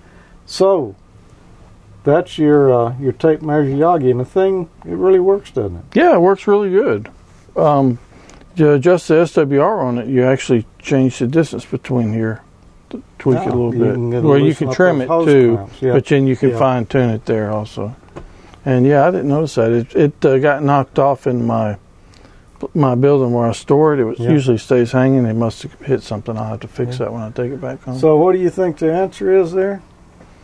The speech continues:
Speaker 2: Well, the reflector is normally the shortest element. That's not gonna be right because the reflector's clearly the longest one.
Speaker 1: Yeah.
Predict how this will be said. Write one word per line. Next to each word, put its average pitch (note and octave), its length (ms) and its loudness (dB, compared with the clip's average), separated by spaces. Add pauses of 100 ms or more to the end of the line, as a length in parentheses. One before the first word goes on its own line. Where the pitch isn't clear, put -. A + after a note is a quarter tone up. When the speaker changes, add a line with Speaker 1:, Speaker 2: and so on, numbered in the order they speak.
(920)
Speaker 2:
Well, G3+ 240 0
the F3 80 -2
reflector A3 640 0
is F#3 120 0
normally F#3 760 2 (260)
the C3 80 -4
shortest D3 540 2
element. A2 420 0
That's C#3+ 260 -2
not D#3 160 0
gonna B2+ 200 2
be A#2+ 180 2
right A2+ 320 2
because B2+ 380 -2
the C3 80 -2
reflector's B2+ 580 -2
clearly C3 640 0 (180)
the - 100 -6
longest C3 480 -4
one. - 200 -14 (200)
Speaker 1:
Yeah. A2 220 -6